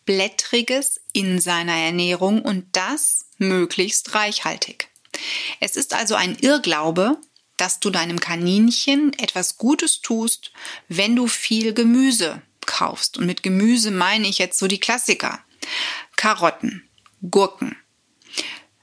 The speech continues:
vielleicht hier und da auch mal Petersilienwurzel, Pastinake. Ne? Also so ein Gemüse, ein Wurzelgemüse. Davon können die Kaninchen durchaus Verdauungsbeschwerden bekommen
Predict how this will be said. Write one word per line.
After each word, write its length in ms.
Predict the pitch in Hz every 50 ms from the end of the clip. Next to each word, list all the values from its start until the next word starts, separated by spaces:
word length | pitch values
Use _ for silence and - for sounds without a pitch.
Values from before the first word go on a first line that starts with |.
| _ _ _
vielleicht 600 | - - - 196 185 180 185 - - - - - -
hier 320 | - - 208 214 214 -
und 180 | - 196 185 -
da 180 | 185 185 -
auch 140 | - 185 -
mal 200 | 190 175 170 175
Petersilienwurzel, 1160 | - 196 175 175 170 165 - - 208 226 220 214 190 170 143 143 123 - - - - - - - _ _ _ _ _ _ -
Pastinake. 840 | - 175 - - - - 180 180 180 180 190 196 - - - - - - _ _ _ _ _ _ _ _ _ -
Ne? 260 | - 196 220 240 -
Also 460 | - 196 - 196 202 202 - - - _ _ _ _ - 247 311 -
so 260 | - - - 226 -
ein 200 | - 180 165 151
Gemüse, 400 | 156 156 - - - - - 175
ein 140 | 185 190 185
Wurzelgemüse. 880 | 214 240 240 - - 202 160 - 160 151 - - - - - - - - _ _ _ _ _ _ - - - - - - - - - -
Davon 420 | - 190 220 269 - 285 277 269
können 200 | - - 247 240
die 100 | 233 240
Kaninchen 520 | - - 220 202 202 202 208 - 214 190 180
durchaus 460 | 190 196 196 - - 180 180 - -
Verdauungsbeschwerden 1400 | - 175 165 165 165 165 175 196 220 233 - - - 180 - - - - 165 160 165 165 - 160 160 170 156 _
bekommen 880 | - - - _ - - - - 185 180 180 180 180 196 220 294 359